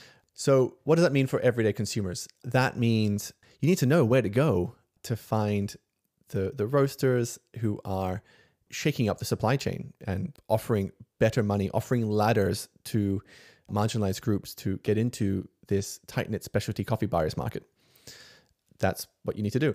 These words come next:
Now, does that mean you need to taste, you know, less good coffee?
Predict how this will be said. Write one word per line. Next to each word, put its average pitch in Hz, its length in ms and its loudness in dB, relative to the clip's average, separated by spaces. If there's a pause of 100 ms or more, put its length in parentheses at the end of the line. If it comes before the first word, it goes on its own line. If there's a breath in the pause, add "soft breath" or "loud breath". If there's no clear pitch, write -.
Now, 120 80 2
does 131 120 6
that 143 100 2
mean 139 120 2
you 131 80 2
need 131 120 2
to 113 100 0 (540)
taste, 127 400 -2 (180)
you 127 100 0
know, 110 160 0 (300)
less 117 220 0
good - 160 -2
coffee? 131 320 -2